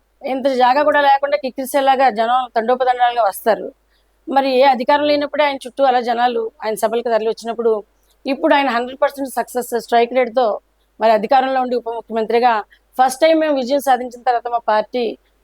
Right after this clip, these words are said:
చేసుకున్నటువంటి పన్నెండవ ఆవిర్భావ సభ. కాబట్టి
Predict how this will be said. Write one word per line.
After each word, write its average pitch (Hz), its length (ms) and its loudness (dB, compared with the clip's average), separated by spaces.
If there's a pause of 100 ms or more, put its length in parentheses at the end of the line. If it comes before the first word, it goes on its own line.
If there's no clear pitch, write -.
(140)
చేసుకున్నటువంటి 233 920 -4 (120)
పన్నెండవ 220 300 0
ఆవిర్భావ 214 500 2
సభ. 202 200 -2 (640)
కాబట్టి 240 480 -2